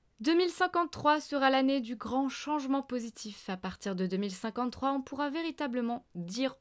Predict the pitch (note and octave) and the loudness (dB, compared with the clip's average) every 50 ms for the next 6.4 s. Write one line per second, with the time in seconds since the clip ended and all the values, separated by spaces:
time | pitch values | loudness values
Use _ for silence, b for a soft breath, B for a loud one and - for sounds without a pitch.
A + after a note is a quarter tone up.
0 | _ _ _ - D#4 F4+ E4+ - - - C#4+ C4 - - - G#3+ G#3 F3+ E3 F3 | _ _ _ 2 4 4 2 0 -4 -6 -6 -6 -4 -2 0 0 0 0 -2 -2
1 | F#3 F#3 - G3 F#3 F#3 F#3 - F#3 F#3 F#3+ - - - F#3 F#3 F#3 - - G#3+ | -4 -4 -4 -2 -2 -2 -2 -2 -2 0 0 -2 -2 -2 -4 -4 -4 -2 -2 -2
2 | G#3+ G#3 G3+ F#3+ F3+ E3 E3 E3+ F3+ G3+ - _ _ - A#3+ C#4+ D4 B3+ G#3 G3+ | -2 0 0 -2 -2 -2 -2 -2 -4 -4 -6 _ _ -4 -2 -2 -2 0 2 2
3 | A3 A3+ G#3 G#3+ G3+ G3 F#3 E3 D#3 D3+ - - - - E3 - G#3+ G#3 - - | 2 2 0 -4 -6 -6 -6 -8 -10 -12 -14 -18 -18 -16 -8 -6 -6 -6 -6 -8
4 | - E3+ - - - A#3+ C4 C4 - - D4+ C#4+ - - - A#3 B3 B3+ C4 - | -10 -8 -8 -6 -6 -6 -6 -6 -8 -12 -12 -10 -6 -4 -2 -2 -2 -2 -4 -6
5 | _ - A#3+ A#3+ - - C4+ C#4 C4 C4 b b b b b _ _ - F3+ F3+ | _ -8 -6 -6 -2 -2 -2 -2 -2 -4 b b b b b _ _ -8 -6 -4
6 | F3 A3+ B3+ G#3 F#3 D3+ F#3+ | -2 0 0 0 0 -2 -4